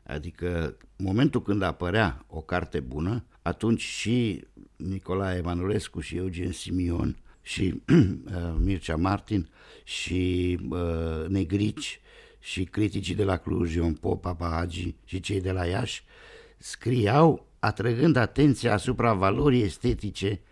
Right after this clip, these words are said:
a acelei cărți. Astăzi, lucrurile s-au, nu știu cum, s-au sfărâmițat. Sunt tabere, sunt tabere, uh, diametral opuse. Nu le numesc, cei care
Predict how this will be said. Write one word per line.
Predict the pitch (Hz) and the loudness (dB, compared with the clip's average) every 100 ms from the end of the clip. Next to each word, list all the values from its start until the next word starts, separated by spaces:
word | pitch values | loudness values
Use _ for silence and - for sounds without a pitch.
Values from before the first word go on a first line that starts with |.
| - - - - | -20 -20 -16 -2
a | 110 | 0
acelei | 92 - 98 92 | 2 2 0 0
cărți. | - 64 - - - - - _ 113 | -4 -6 -8 -18 -20 -20 -20 _ 2
Astăzi, | 101 - - 156 131 - _ | 2 0 2 2 2 -8 _
lucrurile | 110 127 127 117 107 101 | -4 -2 2 4 6 4
s-au, | 87 - 98 101 98 85 | 2 4 4 6 4 -2
nu | 95 98 | -2 -2
știu | 92 - | -4 -4
cum, | 92 | -4
s-au | 76 - 80 87 85 - | -4 -2 -2 0 -4 -10
sfărâmițat. | - - 107 95 67 - - _ - - - | 0 2 2 0 -4 -8 -16 _ -20 -20 -20
Sunt | - 107 104 | -6 -2 2
tabere, | - 78 78 73 65 - - | 4 2 0 -6 -10 -16 -14
sunt | - 87 | -6 -4
tabere, | 78 104 104 104 101 85 - _ _ | 0 0 0 0 0 -2 -6 _ _
uh, | - 95 92 87 53 | -8 -6 -6 -8 -8
diametral | 92 101 98 87 104 107 | -4 -2 -2 -2 0 0
opuse. | 95 87 85 - - - _ _ | -2 -8 -10 -12 -14 -20 _ _
Nu | - 139 | 6 8
le | 123 | 8
numesc, | 104 101 139 - - - - | 6 6 2 -2 -10 -20 -10
cei | - 104 | 0 0
care | 98 95 92 92 | 2 0 2 0